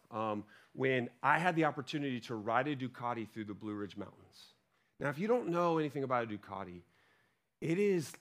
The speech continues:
it is like a an, a kid with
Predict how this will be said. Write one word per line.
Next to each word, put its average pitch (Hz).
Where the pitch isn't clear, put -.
it 160
is 196
like 151
a -
an, 139
a 135
kid 175
with 151